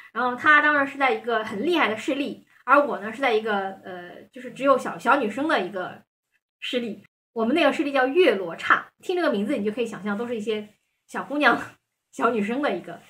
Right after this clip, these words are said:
一个势力。然后师姐和那个逍遥哥都在另外那个比较厉害的势力。然后我就是因为认识了逍遥哥哥，然后被逍遥哥带去到他们那个势力，跟他们一起下比较高级的本，然后才会认识师姐的。所以可以说逍遥哥哥是我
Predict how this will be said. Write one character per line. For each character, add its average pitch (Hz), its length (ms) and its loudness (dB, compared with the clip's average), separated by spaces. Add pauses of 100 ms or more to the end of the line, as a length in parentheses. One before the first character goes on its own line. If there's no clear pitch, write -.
(120)
一 - 60 -16
个 170 80 -12
势 - 140 -10
力。 185 220 -16 (640)
然 202 100 -14
后 190 280 -6 (160)
师 392 220 0
姐 214 200 -2
和 208 420 -4
那 233 80 -10
个 226 100 -8
逍 269 120 -2
遥 220 160 0
哥 208 180 -6
都 214 100 -10
在 214 140 -6
另 240 120 -8
外 226 140 -2
那 208 80 -4
个 185 100 -6
比 - 100 -14
较 160 120 -10
厉 254 160 -6
害 170 100 -8
的 156 100 -10
势 - 160 -10
力。 - 180 -16 (480)
然 208 120 -8
后 226 120 -2
我 202 100 -8
就 285 100 -4
是 277 80 0
因 247 160 -4
为 240 120 -4
认 262 180 -4
识 - 120 -8
了 196 140 -4
逍 262 160 -4
遥 208 140 0
哥 185 160 -10
哥， - 260 -16
然 180 120 -10
后 214 200 -4
被 226 180 -4
逍 240 160 0
遥 220 120 2
哥 220 180 -8
带 247 220 0
去 196 280 -8
到 208 200 0
他 277 160 -2
们 269 100 -2
那 233 80 -6
个 214 80 -6
势 220 140 -6
力， 214 100 -8
跟 247 100 -6
他 247 120 -6
们 247 200 -4
一 247 60 -10
起 208 100 -18
下 214 200 -2
比 202 80 -8
较 196 160 -8
高 285 260 2
级 196 140 -6
的 190 280 -6
本， - 240 -10 (540)
然 196 100 -4
后 208 160 2
才 208 120 -8
会 185 160 -6
认 180 100 -8
识 185 100 -12
师 - 160 -16
姐 202 180 -12
的。 - 420 -12 (420)
所 254 100 2
以 208 480 0
可 - 160 6
以 302 160 8
说 294 280 6
逍 294 260 10
遥 262 60 0
哥 269 80 -4
哥 277 140 4
是 320 120 2
我 311 60 8